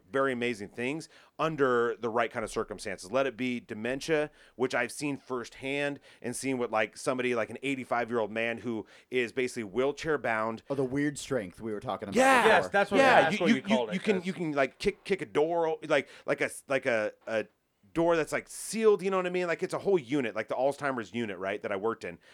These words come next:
Speaker 1: And it was very creepy 'cause I'd, like, I'd work night shift as well.
Speaker 2: These fuckers
Speaker 1: So
Speaker 2: breaking out with their faces, just boom, I'm outta here.
Speaker 1: you would hear some crazy shit. But then also, you know, it was, it was just, it was almost like,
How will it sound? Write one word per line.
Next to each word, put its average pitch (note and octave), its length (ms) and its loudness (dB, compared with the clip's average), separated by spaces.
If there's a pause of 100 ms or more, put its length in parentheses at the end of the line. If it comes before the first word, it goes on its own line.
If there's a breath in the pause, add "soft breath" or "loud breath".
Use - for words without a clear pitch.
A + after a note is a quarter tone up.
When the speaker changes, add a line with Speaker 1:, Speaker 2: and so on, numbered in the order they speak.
(140 soft breath)
Speaker 1:
And A2+ 80 -8
it B2+ 40 -6
was A#2 80 -6
very D3 160 2
creepy D3 200 -2
'cause A2 120 -6
I'd, A#2+ 140 2
like, A2+ 120 2
I'd A2+ 160 -2
work A2+ 400 0
night A#2+ 240 0
shift A2+ 220 -6
as F2 100 -14
well. G2+ 380 -2
Speaker 2:
These A#2 160 -10
fuckers B2+ 180 -2
Speaker 1:
So C#3 140 4
Speaker 2:
breaking A2+ 200 2
out A#2+ 100 -2
with A#2 80 -4
their A2 60 -4
faces, A#2 400 -6
just A2+ 160 -14
boom, B3+ 380 8
I'm A#3 100 -2
outta B3 200 0
here. F#3+ 80 2
Speaker 1:
you A#3+ 80 6
would B3+ 80 2
hear B3 180 -4
some F#3 140 -8
crazy A3 560 -6
shit. G#3 400 -2 (260 soft breath)
But D#3+ 140 4
then F#3 160 4
also, D#3+ 520 4 (200 soft breath)
you D#3 140 2
know, C#3 200 6
it D3+ 140 2
was, D#3 320 2
it D#3 80 2
was D3 100 2
just, C3+ 280 0
it D3 80 0
was C#3 140 4
almost E3+ 300 0
like, C3 280 0